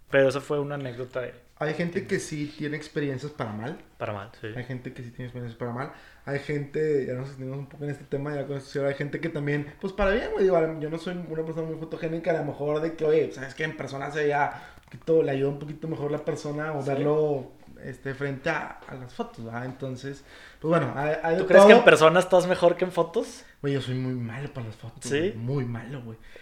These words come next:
Speaker 1: O sea, ¿tú en Tinder no aplicarías?
Speaker 2: Mm, güey, tengo, güey, mi Instagram tienen fotos cada año, güey.
Speaker 1: Por lo mismo, de que
Speaker 2: Por lo
Speaker 1: batallas un
Speaker 2: mismo,
Speaker 1: chingo.
Speaker 2: güey, batallé un putazo para encontrar un ángulo que me gusta a mí.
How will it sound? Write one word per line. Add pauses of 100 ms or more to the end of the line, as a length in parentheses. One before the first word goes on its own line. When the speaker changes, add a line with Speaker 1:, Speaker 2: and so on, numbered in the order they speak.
Speaker 1:
O
sea,
¿tú
en
Tinder
no
aplicarías?
Speaker 2:
Mm,
güey, (120)
tengo,
güey,
mi
Instagram (600)
tienen
fotos
cada
año,
güey. (260)
Speaker 1:
Por
lo
mismo,
de
que
Speaker 2:
Por
lo
Speaker 1:
batallas
un (100)
Speaker 2:
mismo,
Speaker 1:
chingo.
Speaker 2:
güey,
batallé
un
putazo
para
encontrar
un
ángulo
que
me
gusta
a
mí.